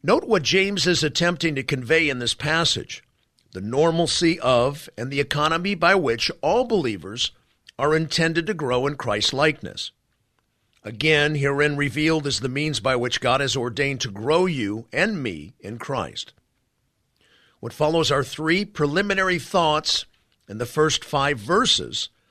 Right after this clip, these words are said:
that pertain to this God-ordained purpose and objective. To be ignorant or misunderstand any of the three preliminary points that follow is to hinder the development of God's wisdom,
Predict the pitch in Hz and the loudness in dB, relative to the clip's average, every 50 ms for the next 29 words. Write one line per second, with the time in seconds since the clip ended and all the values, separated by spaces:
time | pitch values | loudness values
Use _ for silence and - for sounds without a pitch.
0 | _ _ _ _ - - 85 - - 127 113 - - 151 151 147 139 143 151 127 | _ _ _ _ -16 -16 -16 -14 -12 -12 -6 -2 0 0 0 0 0 -2 -2 0
1 | 143 135 - 98 123 120 131 156 151 160 160 156 139 120 147 139 139 120 - - | 0 -2 0 -2 0 0 2 2 2 2 2 2 2 0 0 0 -2 -6 -4 -2
2 | - - 104 - 101 82 73 - - - - _ - - 73 82 95 95 101 123 | 0 0 0 -2 -4 -6 -4 -4 -4 -4 -8 _ -18 -16 -14 -12 -12 -8 -2 0
3 | 151 139 135 - - - - - - _ _ _ _ _ _ _ _ _ _ _ | 2 2 2 0 -4 -14 -14 -16 -20 _ _ _ _ _ _ _ _ _ _ _
4 | _ _ _ _ _ _ _ _ _ _ _ _ - - 131 110 135 139 139 - | _ _ _ _ _ _ _ _ _ _ _ _ -12 -10 -6 -2 -2 -2 0 2
5 | 175 180 175 165 165 165 165 175 175 180 202 - 147 131 123 135 151 - - 143 | 0 0 0 0 -2 -2 2 2 2 2 0 -2 -4 -2 0 0 0 2 2 0
6 | 135 131 135 - - - 151 147 147 143 143 - 147 165 196 214 202 185 143 117 | 0 -2 -2 -2 -2 0 2 0 2 0 -2 -2 0 0 2 4 2 2 0 -2
7 | 117 127 117 120 113 101 _ _ _ _ _ - - - 160 175 175 190 190 170 | -6 -4 -4 -4 -6 -8 _ _ _ _ _ -14 -12 -8 -4 -2 0 0 -2 -4
8 | - - - 151 147 151 190 226 233 208 180 156 143 131 - - 135 120 110 120 | -4 0 0 2 2 4 2 2 4 4 4 4 2 2 -2 -4 -4 -4 -4 -4
9 | 120 - - 131 104 - - 160 165 185 180 156 143 135 120 - - 131 117 107 | -6 -4 -4 -6 -6 -2 0 2 4 4 4 2 2 2 0 -2 -2 -4 -4 -2
10 | - 190 240 247 214 151 117 95 98 101 127 113 135 117 113 151 151 170 175 170 | 2 2 2 2 2 -2 -4 -6 -6 -6 -6 -4 -4 0 2 2 4 4 2 2
11 | 175 170 165 143 117 156 135 139 143 - - 139 175 202 208 165 - - - - | 2 0 0 0 0 2 2 2 2 0 -2 0 2 2 2 2 0 -2 -8 -8